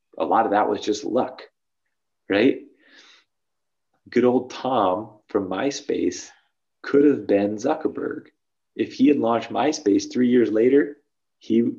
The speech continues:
like, it would have been Facebook, right? The, so w-, we gotta remember the timing and the market's willingness to accept something is so much of our success, that our, our success isn't all driven just by, like,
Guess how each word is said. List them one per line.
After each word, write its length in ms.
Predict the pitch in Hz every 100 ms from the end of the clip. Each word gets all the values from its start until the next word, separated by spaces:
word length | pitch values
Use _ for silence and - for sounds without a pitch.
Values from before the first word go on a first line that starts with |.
| - - -
like, 340 | 104 98 - _ _ _ -
it 120 | 117
would 100 | 139
have 80 | 120
been 140 | 135
Facebook, 460 | 131 147 - - - _ _ _ _ _ -
right? 320 | 98 - - - _ _ _ _ _ _
The, 240 | - 107 -
so 360 | - 117 110 -
w-, 300 | - 120 117
we 140 | 113
gotta 180 | 123 101
remember 400 | 85 85 90 98
the 140 | -
timing 880 | - - - 87 104 104 90 - - -
and 340 | 87 85 82 - - 90 -
the 80 | 85
market's 600 | 90 90 98 95 85 -
willingness 480 | 90 90 85 85
to 120 | - -
accept 460 | - - - -
something 440 | - - - - -
is 280 | - - _ _ _
so 300 | - 98 95
much 280 | 85 82 -
of 100 | 82
our 120 | 80
success, 640 | - - - - 92 - _ _ _ _ _ -
that 120 | 85
our, 160 | 85 -
our 120 | 90
success 580 | - - - 98 90 -
isn't 320 | 85 82 - _ _ _ _ -
all 220 | 80 -
driven 480 | - 82 82 78 76
just 280 | 87 80 -
by, 160 | 76 73
like, 340 | 78 78 _